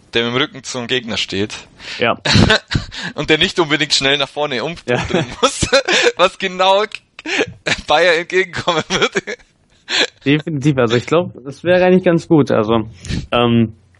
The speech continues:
Speaker 2: Bayer ist ja ein sehr kreativer Spieler und, ähm, da fände ich es eigentlich, eigentlich ganz interessant, dass er dann, ähm, quasi mal einen Sechser hat, der dann die Bälle wirklich spielen kann und verteilen kann und dann auf Außen dann, ähm,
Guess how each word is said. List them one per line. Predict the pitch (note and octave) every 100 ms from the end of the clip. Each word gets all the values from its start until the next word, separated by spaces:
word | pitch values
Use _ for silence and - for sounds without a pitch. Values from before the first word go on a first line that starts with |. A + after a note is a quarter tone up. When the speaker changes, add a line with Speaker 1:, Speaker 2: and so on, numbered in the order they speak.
| - - _ _ _ -
Speaker 2:
Bayer | C#3+ B2+ C3 D3+
ist | D3+
ja |
ein | C#3
sehr | C3+ C#3+
kreativer | C#3 C#3+ B2+ F3+ F#3+ F3+
Spieler | - F3+ E3 D#3 D3 - _ -
und, | D3+ C#3 C3 B2+ B2 -
ähm, | - C3+ B2 A#2+ A#2 -
da | C#3
fände | D3+ F3+
ich | F3+
es |
eigentlich, | F3 E3+ A#2+
eigentlich | C#3+ D3+
ganz | D3 C#3
interessant, | B2+ B2+ B2+ B2 A2+ A#2+ _ A#2 - G#2
dass | - A#2 -
er | B2+
dann, | A2+ B2 A#2+ A2+ -
ähm, | A#2 A2 A2+
quasi | - A#2 A#2+
mal | A2+
einen | A2+ - - C#3 A#2+
Sechser | B2 C3+ - B2 A#2+
hat, | B2
der | B2
dann | A#2+
die | A#2+
Bälle | C3+ C3 C3
wirklich | B2 A#2+
spielen | - - D3+ C#3+
kann | C3 B2
und |
verteilen | A#2 A2+ C3 C#3 C3+
kann | C3 A2+
und | A2
dann | A#2 A#2 A2 - - - -
auf | - A#2+
Außen | G2+ B2+ C3+ C3+
dann, | B2 A#2+ A#2 A2 -
ähm, | A2+ A2 A#2